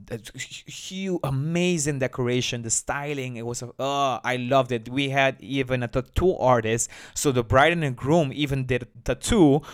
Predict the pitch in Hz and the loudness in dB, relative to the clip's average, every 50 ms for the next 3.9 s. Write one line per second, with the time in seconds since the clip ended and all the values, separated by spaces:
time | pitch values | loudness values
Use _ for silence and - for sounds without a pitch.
0 | - - - - - 175 185 175 165 170 - - - - 233 190 156 143 139 - | -18 -18 -18 4 6 8 8 10 8 8 8 6 6 8 8 8 10 8 6 4
1 | 151 139 135 139 127 143 180 190 160 131 123 127 156 180 180 - 156 143 135 120 | 2 2 2 2 2 2 2 2 2 2 0 -2 -4 -6 -2 0 0 0 2 0
2 | 143 131 160 185 214 208 - - 208 196 - - 143 160 190 180 135 123 127 139 | 0 0 0 2 2 2 2 2 2 0 4 4 2 4 6 6 4 4 2 2
3 | 156 156 156 165 160 - - 139 135 131 131 135 - 131 127 123 123 | 0 0 0 -4 -6 -6 -6 -6 -6 -6 -6 -4 -2 -2 0 -2 -4